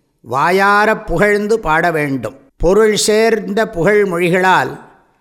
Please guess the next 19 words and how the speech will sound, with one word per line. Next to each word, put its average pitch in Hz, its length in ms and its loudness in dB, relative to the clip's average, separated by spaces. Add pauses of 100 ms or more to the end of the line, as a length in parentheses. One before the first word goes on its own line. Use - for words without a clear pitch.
(240)
இறைவனை 180 680 -4
போற்றி 190 540 -2
பரவ 175 380 -2
வேண்டும். 127 420 -8 (460)
நம்முடைய 160 580 -4
தேவாரம், 165 680 0
திருவாச்சகம், 165 720 -2 (600)
திவ்ய 165 360 -2
பிரபந்தம் 156 800 -4
போன்ற 170 760 -2 (100)
எண்ணற்ற 185 920 -4 (200)
பக்தி 160 480 -4
இலக்கியங்களெல்லாம் 170 1000 -2 (760)
இறைவனுடைய 170 880 -2
அருமை 185 360 -2
பெருமைகளையெல்லாம் 165 1040 -2 (220)
வாயார 175 880 0
பாடி 165 400 -2
இருக்கின்றன. 139 600 -6